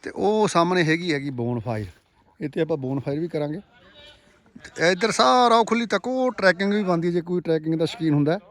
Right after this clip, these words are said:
ਤੇ ਇੱਧਰੋਂ ਗੱਲਬਾਤ ਪੂਰੀ ਸਿਰਾ ਹੈ, ਬੱਚਿਆਂ ਲਈ ਵੀ ਪੂਰਾ ਗੱਲਬਾਤ ਹੈਗੀ ਵਧੀਆ।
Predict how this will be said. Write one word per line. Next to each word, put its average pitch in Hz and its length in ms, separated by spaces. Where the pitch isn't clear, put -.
ਤੇ 147 200
ਇੱਧਰੋਂ 170 360
ਗੱਲਬਾਤ 147 240
ਪੂਰੀ 151 220
ਸਿਰਾ 139 340
ਹੈ, 139 80
ਬੱਚਿਆਂ 135 400
ਲਈ 156 200
ਵੀ 156 120
ਪੂਰਾ 151 260
ਗੱਲਬਾਤ 147 380
ਹੈਗੀ 170 200
ਵਧੀਆ। 180 340